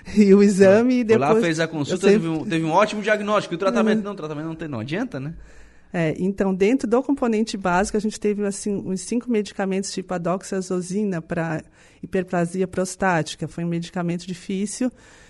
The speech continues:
Speaker 1: que não conseguimos quatro miligramas, mas conseguimos duas miligramas. Então, compramos dobrado pra atender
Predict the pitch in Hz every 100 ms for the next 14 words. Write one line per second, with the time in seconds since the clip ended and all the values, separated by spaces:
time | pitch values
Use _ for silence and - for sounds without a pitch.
0 | - - _ - 202 208 214 220 202 220
1 | 226 - 220 220 220 220 220 233 220 180
2 | 180 175 175 196 - 175 196 214 196 190
3 | 208 220 208 208 214 214 180 175 175 170
4 | 196 175 180 185 208 196 190 180 180 175
5 | 196 208 214 208 202 202 208 208 214 208
6 | 202